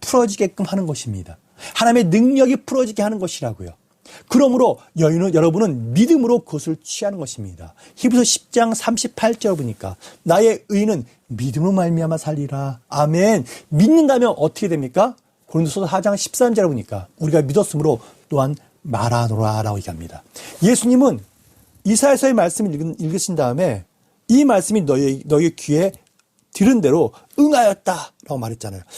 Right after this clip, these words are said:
믿는 것을 말씀하신 것이죠. 우리도 믿을 때 그것을 말함으로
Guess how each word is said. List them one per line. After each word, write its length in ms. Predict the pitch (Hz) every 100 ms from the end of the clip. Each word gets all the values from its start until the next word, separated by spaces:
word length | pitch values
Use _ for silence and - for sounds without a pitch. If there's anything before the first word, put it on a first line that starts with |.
| -
믿는 360 | - 180 226 254
것을 300 | 214 - 233
말씀하신 640 | 151 107 - 131 110 113
것이죠. 400 | 95 - - 90 _ _ -
우리도 420 | 214 226 254 - _ _
믿을 480 | 135 190 254 277 -
때 340 | 233 202 95 _ _ _ _ _ _ _ _
그것을 280 | - 160 175
말함으로 800 | 143 131 170 180 139 131 143 -